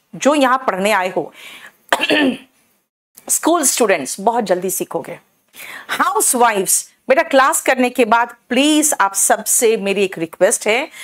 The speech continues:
कि आप दिन में एक घंटा टाइम जरूर देना। जितने भी आप बिजनेसमैन यहाँ पर है,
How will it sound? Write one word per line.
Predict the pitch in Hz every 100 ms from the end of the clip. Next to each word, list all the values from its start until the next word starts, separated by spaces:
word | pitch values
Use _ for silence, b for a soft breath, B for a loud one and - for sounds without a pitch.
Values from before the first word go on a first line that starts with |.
| B
कि | - 311
आप | 277 302
दिन | 208 302 359
में | 320 285 -
एक | 320 403 240
घंटा | 247 254 233
टाइम | 233 196 208 202
जरूर | 170 - 185 175 151
देना। | 139 - - _ _ B B B B -
जितने | 190 381 370 370
भी | 311 349
आप | 254 262
बिजनेसमैन | 262 185 233 277 339 - 262 254
यहाँ | 233 220 220
पर | 190
है, | 185